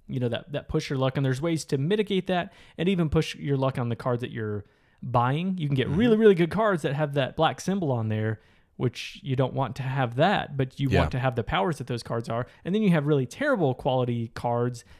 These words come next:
Speaker 1: that have the white symbol on that, that, that, you know, allow you to get an extra black symbol on there, which
Speaker 2: Mm-hmm.
Speaker 1: I think is really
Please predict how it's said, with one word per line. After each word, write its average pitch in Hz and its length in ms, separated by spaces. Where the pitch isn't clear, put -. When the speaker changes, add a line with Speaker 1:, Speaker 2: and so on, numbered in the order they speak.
Speaker 1:
that 143 120
have 156 100
the 180 60
white 233 200
symbol 135 260
on 120 160
that, 120 240
that, 127 260
that, 123 260
you 139 140
know, 110 240
allow 135 300
you 147 160
to 135 140
get 127 300
an 123 80
extra 120 320
black 117 280
symbol 110 300
on 101 120
there, 104 120
which 104 120
Speaker 2:
Mm-hmm. 117 80
Speaker 1:
I 113 40
think 113 160
is 110 140
really 107 340